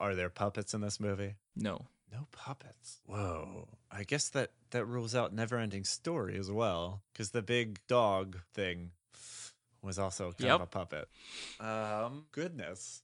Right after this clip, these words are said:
Speaker 1: Okay, so we have an alternate
Speaker 2: So
Speaker 1: world
Speaker 2: you,
Speaker 1: movie
Speaker 2: you've
Speaker 1: where
Speaker 2: got
Speaker 1: they have
Speaker 2: five
Speaker 1: something
Speaker 2: left.
Speaker 1: captured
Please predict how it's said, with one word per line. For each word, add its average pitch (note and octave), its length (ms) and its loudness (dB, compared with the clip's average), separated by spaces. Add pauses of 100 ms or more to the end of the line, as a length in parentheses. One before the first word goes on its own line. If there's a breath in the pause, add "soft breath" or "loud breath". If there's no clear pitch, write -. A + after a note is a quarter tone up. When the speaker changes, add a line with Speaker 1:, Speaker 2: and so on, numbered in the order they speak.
Speaker 1:
Okay, B2 380 2
so B2+ 160 -2
we B2+ 60 6
have B2+ 120 6
an B2 100 0
alternate D3+ 420 8
Speaker 2:
So D3+ 260 12
Speaker 1:
world C#3 260 8
Speaker 2:
you, D3 120 6
Speaker 1:
movie C3 200 4
Speaker 2:
you've - 120 8
Speaker 1:
where B2+ 100 8
Speaker 2:
got C#3 160 12
Speaker 1:
they A#2 80 2
have A#2+ 80 6
Speaker 2:
five C#3+ 260 12
Speaker 1:
something D#3+ 320 6
Speaker 2:
left. A#2+ 240 10
Speaker 1:
captured C3 680 6